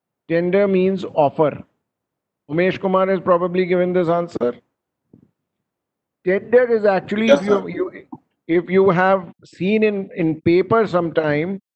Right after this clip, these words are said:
Speaker 1: the minister tendered his resignation. That means minister offered to resign. So the meaning of tender is offer, exactly. So tender is basically an offer.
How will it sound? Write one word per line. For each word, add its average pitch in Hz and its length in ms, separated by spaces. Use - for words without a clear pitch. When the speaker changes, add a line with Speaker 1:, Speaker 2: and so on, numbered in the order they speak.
Speaker 1:
the 170 100
minister 190 560
tendered 196 680
his 175 180
resignation. 147 880
That 151 200
means 175 340
minister 160 580
offered 160 600
to 170 120
resign. 120 580
So 143 120
the 147 120
meaning 190 400
of 208 180
tender 170 400
is 190 340
offer, 139 320
exactly. 143 800
So 165 120
tender 185 480
is 226 140
basically 196 800
an 160 140
offer. 143 580